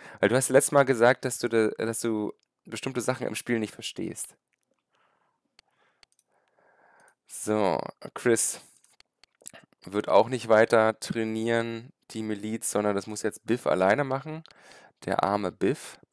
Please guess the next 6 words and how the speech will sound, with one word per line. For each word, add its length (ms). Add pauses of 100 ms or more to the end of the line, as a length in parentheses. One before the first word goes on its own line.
(1600)
Und 500 (840)
dann 400
haben 220
wir 80
noch, 360 (800)
nee, 160